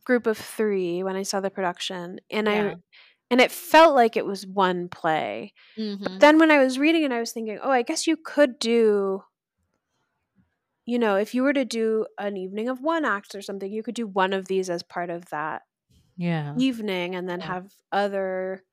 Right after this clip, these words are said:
Speaker 1: plays, maybe by other playwrights." And I think either part one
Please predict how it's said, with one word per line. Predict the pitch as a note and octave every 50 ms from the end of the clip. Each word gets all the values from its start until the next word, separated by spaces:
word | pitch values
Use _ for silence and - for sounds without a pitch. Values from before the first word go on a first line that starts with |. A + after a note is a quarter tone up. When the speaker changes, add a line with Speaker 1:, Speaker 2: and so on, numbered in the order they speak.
| _ _ _ _ _ _ _ -
Speaker 1:
plays, | - - G3+ F#3+ F#3 F3+ F3 F3 F3 F3+ F#3+ G3+ G#3+ A3+ A#3+ - - - -
maybe | G3 F3+ F3+ F3+ F#3
by | F3+ F3+ E3+ F3
other | - - F3+ F3+ F3
playwrights." | F3 _ - G3+ F#3+ F3+ F3+ E3+ E3+ F3+ - - - _ - _ _ _ _
And | - G#3+ A3 - _ _ _ _ _ -
I | A3+ B3
think | B3 - F4 F4+ F4 - _ _ _ _ _ _ _ _ _ _ _ _ _ _ _ -
either | B3+ C#4 D4+ C#4+ F4 F4+ F4+ E4+ C4+ A3+ G3+ F#3+ F#3+ - _
part | - - C#4 C4+ B3+ B3+ G#3
one | G#3+ G#3+ A3 A3+